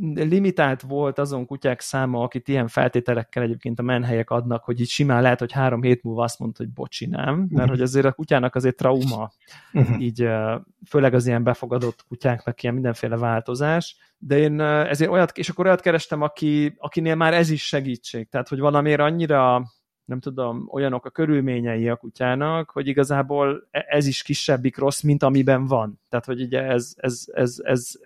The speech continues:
Speaker 1: ez eleve volt egy feltétel, illetve nem túl idős, de nem volt, nem fe-, ne-, az nem volt nekem opció, hogy valami nagyon
Speaker 2: Bébi. Mhm.
Speaker 1: kicsi bébi kutya, akivel itthon kell lenni, mert azért egy héten kétszer bent vagyok az irodában, tehát, hogy,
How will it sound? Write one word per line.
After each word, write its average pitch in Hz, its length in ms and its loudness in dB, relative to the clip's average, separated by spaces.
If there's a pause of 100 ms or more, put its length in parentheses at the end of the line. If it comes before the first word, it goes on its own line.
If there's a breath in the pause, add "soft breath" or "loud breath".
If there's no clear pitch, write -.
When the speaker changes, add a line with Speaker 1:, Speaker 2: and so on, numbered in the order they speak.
(200)
Speaker 1:
ez 135 160 -2
eleve 123 300 2
volt 123 240 -2
egy 113 100 -18
feltétel, 160 500 -2
illetve 139 640 2 (260 soft breath)
nem 151 260 2
túl 127 180 -6
idős, 185 680 2
de 127 200 -2
nem 147 280 2
volt, 135 280 0
nem 147 160 0
fe-, 139 200 -2
ne-, 139 200 -4
az 139 180 0
nem 143 140 0
volt 147 140 0
nekem 131 220 -4
opció, 127 360 -4
hogy 127 120 -2
valami 120 360 0
nagyon 135 440 0
Speaker 2:
Bébi. 120 460 0
Mhm. 127 280 2
Speaker 1:
kicsi 147 500 -2
bébi 139 380 2
kutya, 151 460 2
akivel 127 360 -2
itthon 131 260 -4
kell 135 180 0
lenni, 143 200 0
mert 131 160 -2
azért 131 180 0
egy 131 100 0
héten 151 280 2
kétszer 135 680 0
bent 127 200 -2
vagyok 123 220 -8
az 120 120 -10
irodában, 160 580 -6
tehát, 131 200 -6
hogy, 131 180 -12